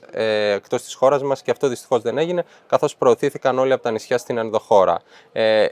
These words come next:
όσον αφορά βέβαια την Ευρωπαϊκή Ένωση, ε, η Ελλάδα φυσικά είναι μια χώρα πρώτης υποδοχής, δέχεται πρώτη το μεγάλο κύμα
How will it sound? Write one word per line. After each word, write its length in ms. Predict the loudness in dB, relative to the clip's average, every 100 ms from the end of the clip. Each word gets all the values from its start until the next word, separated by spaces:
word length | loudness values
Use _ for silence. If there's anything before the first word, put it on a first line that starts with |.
| 0
όσον 280 | 0 0 -2
αφορά 300 | 2 4 4
βέβαια 260 | 2 -2
την 120 | -4
Ευρωπαϊκή 520 | -4 -4 -2 -4 -2 -2
Ένωση, 600 | -2 -4 -6 -10 -10 -12 -10
ε, 320 | -6 -4 -6 -10 _ _ _
η 120 | -2 2
Ελλάδα 480 | 4 4 4 2 0
φυσικά 460 | -8 -8 0 2
είναι 300 | 2 -2 -4 -6 -16 _
μια 180 | -4 -2
χώρα 280 | 2 2 2
πρώτης 340 | 2 -2 -2
υποδοχής, 580 | -8 -2 -2 -2 -4 -2
δέχεται 500 | 0 0 0 -2 -2 -2
πρώτη 340 | 4 4 4 -2
το 140 | -4
μεγάλο 400 | -2 2 2 2
κύμα 460 | -6 -6 -2 -2